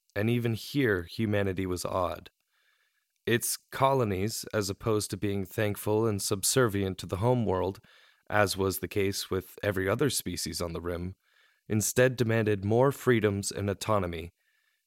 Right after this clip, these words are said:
and while it never escalated to full-scale war, it became quite tense among human colonies. So imagine our surprise when we met you,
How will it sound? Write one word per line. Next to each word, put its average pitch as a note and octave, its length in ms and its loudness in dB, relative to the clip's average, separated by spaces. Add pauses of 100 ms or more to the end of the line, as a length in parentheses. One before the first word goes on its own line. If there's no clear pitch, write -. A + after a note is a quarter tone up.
(200)
and G#2+ 120 2
while B2 180 6
it G#2+ 80 2
never A2 220 4
escalated G2 600 2
to - 100 -14
full-scale F#2+ 580 0
war, G2+ 540 2 (340)
it G#2 160 0
became E3 380 0
quite - 440 0
tense A2+ 440 0
among F#2 220 -2
human F2+ 320 0
colonies. F2 680 -8 (1000)
So A#2 220 6
imagine A#2+ 400 2
our G#2+ 100 2
surprise G#2+ 540 0
when G2 160 -2
we G#2 120 2
met G2 380 -2
you, A2+ 360 2